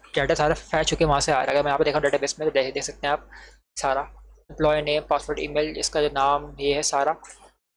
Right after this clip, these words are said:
सारा चीज़ें जो है वो यहीं पे शो हो रही है, user को दिखाने के लिए होता है। जैसे कि आप लोगों का ये result आता है, तो result सिर्फ क्या होता है, जैसे आप लोगों को शो होता है ना, packet में जो काम होता है वो तो आप लोगों को शो नहीं हो रहा होता है ना, सिर्फ हमें लेकिन दिखाने के लिए क्या करते हैं, हम ये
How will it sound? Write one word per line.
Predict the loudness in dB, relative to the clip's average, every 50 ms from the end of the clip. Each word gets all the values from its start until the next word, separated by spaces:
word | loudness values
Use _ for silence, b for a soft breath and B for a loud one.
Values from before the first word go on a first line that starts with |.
| _ _ -8
सारा | -4 -2 0 0 0
चीज़ें | 0 -2 -4 -4
जो | -2 -2 -2
है | -2
वो | -2 -4
यहीं | -6 -6 -2
पे | 0 0 2 4
शो | 4 4 4 2
हो | 2 0
रही | -2 -4 -6
है, | -4 -2 -2
user | 0 0 2
को | 2 2
दिखाने | 2 2 2 0 0 -2
के | 0 0
लिए | 0
होता | 0 -2 0 0 0
है। | 2
जैसे | 2 0 -4 -8 -16 -12 -6 -2 0 2
कि | 2 2
आप | 2 2 0 2 4 4
लोगों | 6 6 6 6
का | 6
ये | 6 6 6
result | 6 4 2 2 2 2
आता | 0 0 0 0 -2
है, | -2
तो | -4 -6 -20 -20 -20 -18 -6 0 2
result | 2 4 4 2 2
सिर्फ | 2 0 0 0 0
क्या | 0 2 2
होता | 2 2 0 0 0
है, | 0 -2
जैसे | -2 -2 -2 0
आप | 0 2 2 2
लोगों | 2 4
को | 4 2
शो | 2 2
होता | 2 2 0 0
है | -2
ना, | -2 -4 -8 -8 B B B -8
packet | -4 -2 0 0 0 2
में | 2 2
जो | 2
काम | 4 2 2
होता | 4 4 4 4
है |
वो | 4
तो | 4 2
आप | 2 4
लोगों | 4 2 2
को |
शो | 2 2 0
नहीं | 0 0
हो | 0 2
रहा | 2 2
होता | 2 2 -2
है | -4
ना, | -4 -6 -10 _ -16 -16 -16 -12 -6
सिर्फ | -2 -2 -2 -2 -2 -4 -4
हमें | 0 2 2
लेकिन | 2 2 2
दिखाने | 0 0 0 -2 -2 -2 0
के | 0
लिए | 0 2
क्या | 2 2 2
करते | 0 0 -2 -2
हैं, | -4 -2
हम | 0
ये | 2 2 2 0